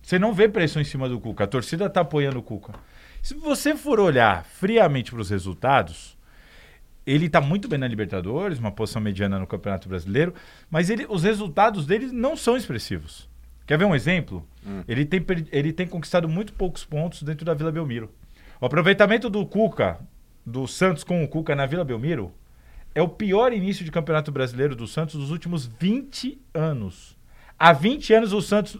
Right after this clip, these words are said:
Speaker 1: não ia tão mal dentro da Vila Belmiro como agora. E ninguém reparou nisso.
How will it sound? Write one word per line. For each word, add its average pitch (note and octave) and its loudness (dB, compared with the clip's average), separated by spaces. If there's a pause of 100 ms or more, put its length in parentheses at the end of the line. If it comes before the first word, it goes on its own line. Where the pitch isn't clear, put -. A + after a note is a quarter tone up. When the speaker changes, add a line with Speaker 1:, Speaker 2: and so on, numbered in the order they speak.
(160)
Speaker 1:
não F#3+ -4
ia G3 4
tão C4+ 6
mal G#3 8 (420)
dentro G3 4
da F3+ 8
Vila E3+ 4
Belmiro D3+ 0
como E3+ -2
agora. D3 4
E G3 -2
ninguém G3 -4
reparou G#3 -6
nisso. E2+ -12